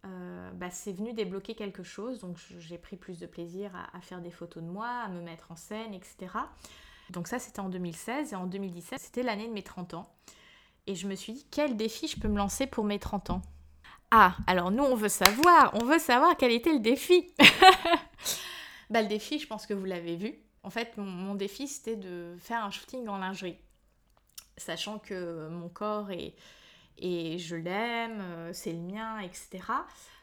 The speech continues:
Sauf que c'est quand même un corps qui est différent, c'est un corps qui n'est pas dans les standards, euh, qu'on voyait. Euh, alors, on les voit un peu plus aujourd'hui, mais en deux mille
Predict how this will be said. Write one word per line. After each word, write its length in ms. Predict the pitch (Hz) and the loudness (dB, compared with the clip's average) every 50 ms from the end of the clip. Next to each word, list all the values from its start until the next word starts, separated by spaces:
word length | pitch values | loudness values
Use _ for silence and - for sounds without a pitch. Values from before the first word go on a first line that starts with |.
| _ _ | _ _
Sauf 280 | - - - 190 190 - | -18 -14 -14 -14 -14 -12
que 120 | - 196 | -12 -12
c'est 180 | 185 - 190 180 | -10 -10 -10 -8
quand 120 | 185 190 | -8 -8
même 120 | 196 202 196 | -8 -8 -8
un 120 | 180 180 | -8 -8
corps 260 | 180 - 202 190 - | -8 -10 -10 -12 -12
qui 160 | - - 180 170 | -14 -12 -10 -10
est 40 | |
différent, 840 | 165 160 175 165 - - 170 165 170 190 208 240 277 294 294 294 285 | -10 -12 -14 -14 -12 -12 -12 -10 -8 -8 -8 -8 -8 -8 -8 -8 -10
c'est 340 | 262 - - 190 - - 90 | -12 -14 -14 -14 -14 -12 -12
un 140 | - 170 175 | -12 -12 -12
corps 260 | 180 - 202 196 - | -12 -12 -12 -12 -14
qui 140 | - - 175 | -14 -14 -12
n'est 100 | 165 165 | -12 -12
pas 200 | - 190 196 190 | -10 -8 -8 -8
dans 120 | 185 175 | -8 -8
les 120 | 165 165 160 | -10 -10 -10
standards, 840 | - - - - 190 185 185 190 196 202 208 208 208 196 175 175 | -12 -12 -12 -10 -8 -8 -6 -4 -2 -2 -2 -2 -4 -6 -6 -8
euh, 420 | 180 - 64 65 64 67 - 69 - - - - 50 - - - _ _ | -10 -10 -10 -10 -10 -10 -10 -10 -12 -12 -14 -16 -18 -20 -20 -20 _ _
qu'on 140 | - 185 180 | -12 -10 -8
voyait. 640 | 175 175 175 175 180 185 196 202 208 202 190 185 170 | -8 -8 -8 -8 -8 -6 -4 -4 -4 -4 -4 -8 -10
Euh, 260 | - - - - - - | -10 -12 -14 -14 -12 -12
alors, 200 | 165 160 160 - | -12 -12 -12 -10
on 60 | 165 | -8
les 140 | 175 175 180 | -8 -8 -8
voit 140 | 170 185 175 | -6 -8 -8
un 80 | 170 | -8
peu 120 | 185 202 196 | -10 -12 -14
plus 340 | - - 277 277 262 - 202 | -12 -12 -12 -12 -12 -12 -12
aujourd'hui, 400 | 185 175 185 175 175 190 208 214 | -12 -10 -10 -10 -10 -10 -10 -10
mais 140 | 196 175 | -10 -10
en 80 | 160 160 | -10 -10
deux 140 | 160 175 175 | -10 -10 -10
mille 340 | 175 175 175 175 175 170 | -8 -8 -8 -8 -8 -8